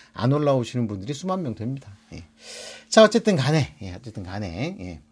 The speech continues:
아, 이렇게 그 수능 준비, 그러니까 겨울방학 때 수능 준비하는 부분들 갖다 어떻게 해야 되는지 뭐 이런 것 때문에, 예, 계속 학원 얘기 들었는데, 어, 제가 이제 그렇게 말씀을 드렸죠. 어, "지금 큰일이다. 어떻게 될지 모르겠다."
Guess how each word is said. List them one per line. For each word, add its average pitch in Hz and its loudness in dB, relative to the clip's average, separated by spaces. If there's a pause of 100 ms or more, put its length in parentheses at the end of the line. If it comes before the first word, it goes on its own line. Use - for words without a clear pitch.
(1700)
아, 117 8
이렇게 143 4
그 143 6
수능 202 2
준비, 139 2
그러니까 95 -4
겨울방학 208 6
때 208 2
수능 226 0
준비하는 170 0
부분들 117 -2
갖다 101 -4
어떻게 127 -8
해야 160 2
되는지 110 0
뭐 101 -2
이런 139 2
것 135 2
때문에, 101 2
예, 82 -6 (320)
계속 123 -2
학원 165 2
얘기 143 2
들었는데, 113 0 (480)
어, 139 8
제가 180 6
이제 180 4
그렇게 175 2
말씀을 151 2
드렸죠. 101 -4 (140)
어, 101 -4
"지금 139 -4
큰일이다. 139 2
어떻게 135 -2
될지 123 -4
모르겠다." 110 4